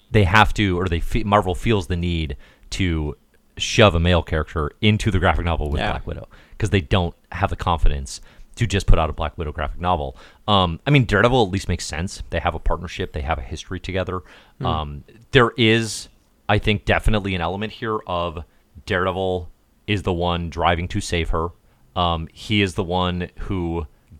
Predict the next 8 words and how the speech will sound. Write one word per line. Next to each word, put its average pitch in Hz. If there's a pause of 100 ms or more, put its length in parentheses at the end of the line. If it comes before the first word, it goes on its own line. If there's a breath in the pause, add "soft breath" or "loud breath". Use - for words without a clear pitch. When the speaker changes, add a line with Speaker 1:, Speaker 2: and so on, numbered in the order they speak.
Speaker 1:
gets -
the -
kick -
in 92
that -
prevents 92
her 98
maybe 92